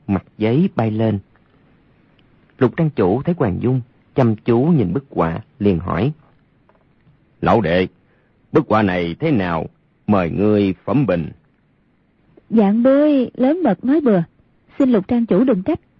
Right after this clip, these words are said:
Speaker 1: Lão đệ cứ nói không hề gì.
Speaker 2: Bức họa này của Trang chủ vẽ được, ừ, tráng trí mạnh mẽ, tâm tình bàng hoàng, không biết làm sao, ở trong bài Tiểu Trùng Sơn của Nhạc Vũ Mục. Có điều, tráng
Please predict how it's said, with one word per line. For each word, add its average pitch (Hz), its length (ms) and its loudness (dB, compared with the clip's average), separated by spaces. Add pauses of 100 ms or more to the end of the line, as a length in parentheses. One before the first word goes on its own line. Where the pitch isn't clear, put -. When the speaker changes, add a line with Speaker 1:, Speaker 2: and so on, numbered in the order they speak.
(680)
Speaker 1:
Lão 98 260 -2
đệ 90 480 -2
cứ 143 100 -2
nói 131 360 0
không 98 240 -4
hề 82 160 -6
gì. 82 400 -4 (640)
Speaker 2:
Bức 339 160 2 (120)
họa 208 240 4
này 214 280 2
của 277 160 -2
Trang 262 300 -2
chủ 208 420 0 (280)
vẽ 202 300 0
được, 196 240 0
ừ, 214 300 0 (200)
tráng 294 260 0 (100)
trí 302 260 4
mạnh 202 220 2
mẽ, 208 240 2 (640)
tâm 262 260 2
tình 196 240 2
bàng 196 220 0
hoàng, 190 300 0 (120)
không 302 220 0
biết 359 160 0
làm 208 200 0 (140)
sao, 240 240 2 (340)
ở 240 100 2
trong 233 220 2
bài 190 320 2 (100)
Tiểu 202 220 4
Trùng 202 260 0 (120)
Sơn 226 320 -2
của 214 120 0
Nhạc 240 280 -2
Vũ 190 120 2
Mục. 247 240 2 (960)
Có 349 120 2
điều, 208 380 4 (640)
tráng 311 220 -6